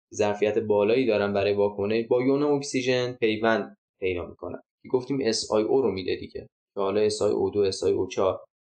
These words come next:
و به این ترتیب مجموعه‌های آنیونی با چهار تا بار منفی،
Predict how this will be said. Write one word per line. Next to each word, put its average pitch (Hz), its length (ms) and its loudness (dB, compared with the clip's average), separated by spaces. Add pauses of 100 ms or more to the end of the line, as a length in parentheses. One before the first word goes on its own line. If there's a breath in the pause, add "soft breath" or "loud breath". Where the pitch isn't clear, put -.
و 123 120 2
به 139 80 2
این 170 180 2
ترتیب 175 640 0
مجموعه‌های 123 840 0
آنیونی 113 800 0 (360)
با 117 80 2
چهار 120 440 2
تا 156 80 4
بار 113 240 2
منفی، 113 760 -2